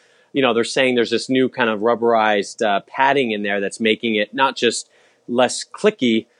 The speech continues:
but also kind of keeping the dust out of there that some people were saying was disabling their keyboard. So, I mean, it's one of these things where Apple, look, they're a big company. I get it. Um, they can't,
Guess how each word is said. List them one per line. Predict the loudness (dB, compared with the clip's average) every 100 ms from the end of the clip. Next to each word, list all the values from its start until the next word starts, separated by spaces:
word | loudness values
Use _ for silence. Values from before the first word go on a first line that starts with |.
| _
but | 0
also | 2 2 0 0 0
kind | 0 -4 -6
of | -6
keeping | -8 -2 -2
the | -2
dust | 0 0 2
out | 0 2
of |
there | 2
that | 0 -2
some | -4
people | 0 2 2
were | 2
saying | 0 -2
was | -4 -4
disabling | -4 0 0 0 -6
their | -6
keyboard. | -2 0 0 -2
So, | 0 0
I | 2
mean, | 2 0 -4 -20 -4
it's | -4 0
one | 0
of | 0
these | 0 0
things | 0 2
where | 0 0
Apple, | -2 0 0 -2 -4 _ -4
look, | -4 0
they're | 0
a |
big | 0 -2 0
company. | -2 0 0 -2 -4
I | -6
get | -2 0
it. | 0 -2 _ _ _ -2
Um, | 0 0 -6 -10
they | -2 -2
can't, | 0 -2 -2